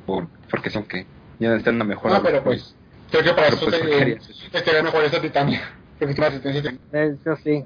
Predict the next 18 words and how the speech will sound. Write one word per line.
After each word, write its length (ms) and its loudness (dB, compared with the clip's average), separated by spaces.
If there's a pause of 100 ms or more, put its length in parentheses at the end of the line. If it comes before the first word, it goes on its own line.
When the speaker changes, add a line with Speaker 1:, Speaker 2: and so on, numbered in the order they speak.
(140)
Speaker 3:
es 220 0
lo 200 -2
que 140 -8
dije 220 -12
hace 180 -2
rato, 280 -2
que... 320 -6 (920)
Lo 80 2
que 100 -2
dije 140 -4
hace 160 -2
rato 220 2
de 120 2
que 80 -4
debería 280 2
existir 440 0
una 160 2
habilidad 420 2